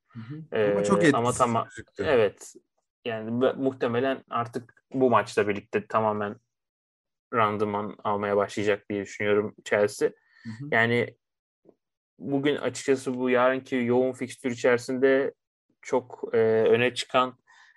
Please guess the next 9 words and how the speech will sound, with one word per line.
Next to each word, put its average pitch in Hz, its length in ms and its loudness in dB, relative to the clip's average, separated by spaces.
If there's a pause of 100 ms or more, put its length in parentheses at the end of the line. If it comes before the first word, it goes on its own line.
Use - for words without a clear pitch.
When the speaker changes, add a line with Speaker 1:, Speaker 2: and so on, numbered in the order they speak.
(120)
Speaker 2:
maçlardan 120 600 0
biri 120 180 -2
olabilir 120 480 -2
gibi 117 260 -6
geliyor 120 360 0
bana. 104 260 -4 (560)
E, 107 380 -4
bunun 123 220 0
haricinde 131 800 0